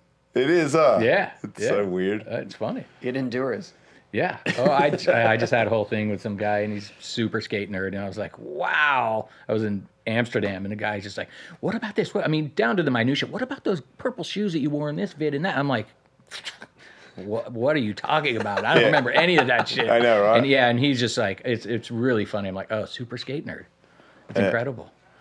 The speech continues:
Speaker 2: Yeah.
Speaker 1: You
Speaker 3: Yeah,
Speaker 1: fly
Speaker 3: that's
Speaker 1: around the
Speaker 3: awesome.
Speaker 1: world still? Travel
Speaker 2: Yeah.
Speaker 1: a lot,
Speaker 2: Yeah,
Speaker 1: sounds
Speaker 2: yeah,
Speaker 1: like.
Speaker 2: yeah.
Speaker 3: Music.
Speaker 2: I was, well, I was supposed to be in Japan right now when they fucking denied us visas. Gone, been going there for twenty-something years, and they fucking denied us 'cause of covid and some other stuff. Oh, yeah.
Speaker 3: Did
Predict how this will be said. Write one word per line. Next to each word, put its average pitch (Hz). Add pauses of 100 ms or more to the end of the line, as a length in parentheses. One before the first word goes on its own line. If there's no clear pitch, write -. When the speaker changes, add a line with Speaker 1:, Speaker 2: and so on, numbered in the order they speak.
(300)
Speaker 2:
Yeah. 127
Speaker 1:
You 165
Speaker 3:
Yeah, -
Speaker 1:
fly 220
Speaker 3:
that's 196
Speaker 1:
around 190
the 156
Speaker 3:
awesome. 123
Speaker 1:
world 180 (880)
still? 185 (140)
Travel -
Speaker 2:
Yeah. 175
Speaker 1:
a -
lot, -
Speaker 2:
Yeah, 226
Speaker 1:
sounds -
Speaker 2:
yeah, 254
Speaker 1:
like. 202
Speaker 2:
yeah. 240
Speaker 3:
Music. -
Speaker 2:
I -
was, -
well, 139
I 175
was 170
supposed 175
to 180
be 180
in 170
Japan 170
right 170
now 175
when 131
they 147
fucking 156
denied 156
us 156
visas. 147 (380)
Gone, 151
been 160
going 175
there 170
for -
twenty-something 165
years, 165
and 127
they 131
fucking 127
denied 127
us 104
'cause 170
of 165
covid 170
and 156
some 139
other 151
stuff. 147
Oh, 135 (500)
yeah. 143
Speaker 3:
Did 117